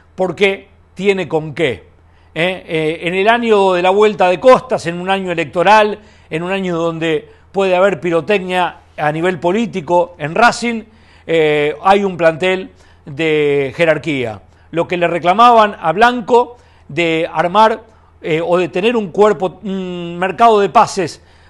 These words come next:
más ambicioso, eh, esta vez pareciera haberlo cumplido,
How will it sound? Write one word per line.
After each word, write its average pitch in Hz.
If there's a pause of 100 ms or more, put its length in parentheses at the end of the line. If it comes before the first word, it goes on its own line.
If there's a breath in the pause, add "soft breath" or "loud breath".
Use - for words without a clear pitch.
más 185
ambicioso, 185 (300 soft breath)
eh, 143 (140)
esta 180
vez 208 (320)
pareciera 165
haberlo 175
cumplido, 147